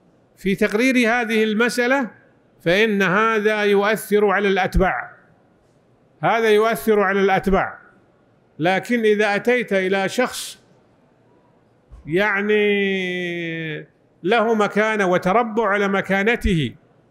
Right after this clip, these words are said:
ثم بينت أن عنده انحراف كذا وانحراف كذا، فهذا يصدهم عن قبول الحق، وأنت تجتهد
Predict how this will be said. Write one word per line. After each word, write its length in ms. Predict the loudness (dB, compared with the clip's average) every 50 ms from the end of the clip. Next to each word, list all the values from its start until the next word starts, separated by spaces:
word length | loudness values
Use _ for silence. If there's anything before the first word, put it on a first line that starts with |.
| _ _ _ _ _ -6
ثم 420 | -2 2 2 2 2 2 0 0 0
بينت 500 | 2 2 2 2 2 0 0 0 0 0
أن 220 | 0 0 0 0
عنده 400 | 0 0 0 0 0 0 0 0
انحراف 440 | 0 0 0 0 0 0 0 -2 -2
كذا 300 | -2 -2 0 0 0 0
وانحراف 440 | 0 0 -2 -2 -2 -2 -2 -2 -2
كذا، 300 | -2 0 0 0 0 0
فهذا 480 | 0 0 0 0 0 0 0 0 0
يصدهم 640 | 0 -2 0 -2 -2 -2 -2 -2 -2 -2 0 0 0
عن 240 | 0 0 -2 -4 -8 -6 -4
قبول 280 | -2 -2 0 0 2 2
الحق، 360 | 0 0 0 -4 -4 -6 -12 _ _ _ _ _ _ _ _ _ _ _ _ _ _ _ _ _ _ _ -2
وأنت 420 | 0 2 2 2 0 0 0 0
تجتهد 760 | 0 2 2 0 0 0 0 0 2 2 2 0 0 -4 -8